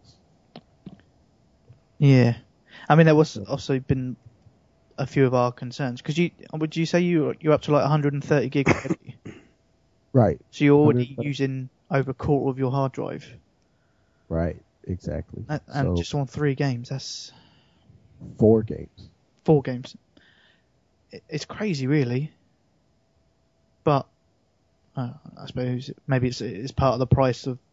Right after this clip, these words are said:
Speaker 1: next gen, I suppose, but
Speaker 2: Oh, Disturbed Poppy writes in and says, "Bring the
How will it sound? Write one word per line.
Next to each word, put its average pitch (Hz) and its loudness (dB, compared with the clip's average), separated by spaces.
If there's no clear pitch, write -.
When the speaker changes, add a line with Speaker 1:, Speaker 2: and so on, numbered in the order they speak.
Speaker 1:
next 135 -6
gen, 123 0
I 131 -10
suppose, 127 -4
but - -6
Speaker 2:
Oh, 123 8
Disturbed 131 4
Poppy 135 2
writes 117 0
in 120 -2
and 117 -4
says, 113 2
"Bring 120 0
the 110 2